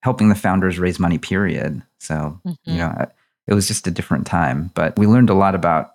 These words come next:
Speaker 1: investing that way as well.
Speaker 2: W-, what did you learn about later stage investing? What did you find was different from being kind of the first investor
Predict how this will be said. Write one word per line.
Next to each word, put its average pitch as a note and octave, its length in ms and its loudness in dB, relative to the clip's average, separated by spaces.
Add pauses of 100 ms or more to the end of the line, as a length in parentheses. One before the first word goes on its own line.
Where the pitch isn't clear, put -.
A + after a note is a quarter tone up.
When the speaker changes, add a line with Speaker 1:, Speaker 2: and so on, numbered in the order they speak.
Speaker 1:
investing E2+ 680 0 (340)
that E2+ 180 -2
way C#2 200 -6
as - 160 -8
well. - 400 -2
Speaker 2:
W-, G#3+ 140 -12 (100)
what G#3 400 0
did C#4+ 180 -4
you C#4 120 0
learn G#3+ 280 2
about G3 320 4
later E3+ 400 2
stage C#3 460 -4
investing? B2+ 520 -6
What F3+ 160 0
did F#3+ 160 -4
you G3 60 0
find F3 320 -2
was D#3+ 160 -2
different F3+ 460 -2
from D#3 260 -4
being D#3+ 240 0
kind D#3+ 160 -2
of D3+ 100 0
the D#3 60 0
first E3 400 0
investor B2 640 -2